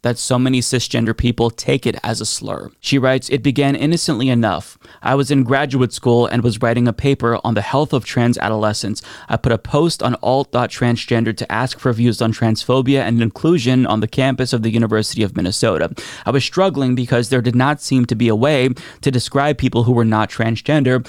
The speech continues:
without inescapably couching them in normalcy and making transgender identity automatically the other. I knew that in chemistry, molecules with atoms grouped on the same side are labeled with the Latin prefix cis,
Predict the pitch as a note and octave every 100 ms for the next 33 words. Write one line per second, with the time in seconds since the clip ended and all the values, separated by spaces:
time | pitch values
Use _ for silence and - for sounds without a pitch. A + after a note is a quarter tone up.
0 | - - B2+ C#3 C3+ C#3+ C3+ - C#3+ D#3+
1 | D#3 D3 - A#2 A2 A#2+ A#2 A#2 B2 B2
2 | A#2+ D3 D#3+ B2 - G2+ A#2+ A2 B2 A#2+
3 | - A#2+ - A#2+ A2+ A#2 A2+ D3 B2+ C3+
4 | B2+ - C#3 C3+ A#2 A#2+ C#3 A#2+ A2+ -
5 | A#2 E2+ D#2+ - - - - C#3+ D#3 D#3
6 | D3 C#3 B2 C#3+ C3 C3 C#3 C3+ C3+ A#2+
7 | C3 D#3 C3+ C#3 B2+ B2+ - B2 B2+ A#2
8 | - B2 B2 A#2 G#2 A#2+ A#2 - D3 C#3
9 | G2+ B2+ B2+ B2+ C3+ B2 B2 A#2+ A#2+ A#2
10 | A2+ D#3+ D3+ - B2 - - F#3+ D3